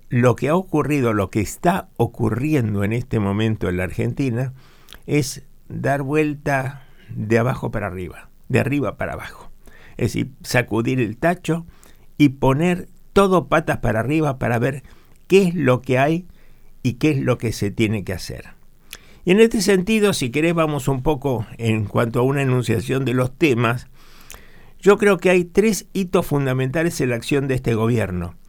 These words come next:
que aclaro una vez más, especialmente para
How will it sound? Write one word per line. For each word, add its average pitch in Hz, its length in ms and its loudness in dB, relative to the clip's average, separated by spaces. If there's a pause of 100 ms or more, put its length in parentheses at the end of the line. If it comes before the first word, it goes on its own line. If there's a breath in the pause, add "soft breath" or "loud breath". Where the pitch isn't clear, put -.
(200 soft breath)
que 135 100 2
aclaro 117 680 2
una 127 260 2
vez 104 200 0
más, 117 500 0 (800 loud breath)
especialmente 107 840 -4
para 92 360 -6